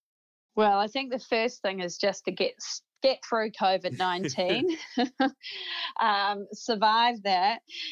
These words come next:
And then I think we're gonna just have to reassess things, because some of the plans that I had, um, sort of that we'd been thinking about when we, um, were planning the refit and what we were going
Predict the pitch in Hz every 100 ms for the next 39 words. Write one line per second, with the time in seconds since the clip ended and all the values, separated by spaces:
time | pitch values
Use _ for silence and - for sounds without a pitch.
0 | - - 220 220 254 311 302 277 220 208
1 | 196 180 196 185 175 190 170 170 165 -
2 | 170 170 - 165 160 160 - 185 - 190
3 | 185 175 - - - - - - 226 214
4 | 226 208 202 - 180 175 175 - 175 156
5 | _ 190 180 - 185 165 175 175 185 -
6 | 170 170 165 170 170 _ _ _ 180 -
7 | 165 156 - 185 175 175 175 170 - 202
8 | 190 180 170 170 170 175 - 180 170 165
9 | 165 170 _ _ _ _ _ _ 185 165
10 | 165 165 165 - _ 226 - 196 180 170
11 | 160 170 185 185 - 170 202 - - 170
12 | 170 - 175 160 160 165 165 170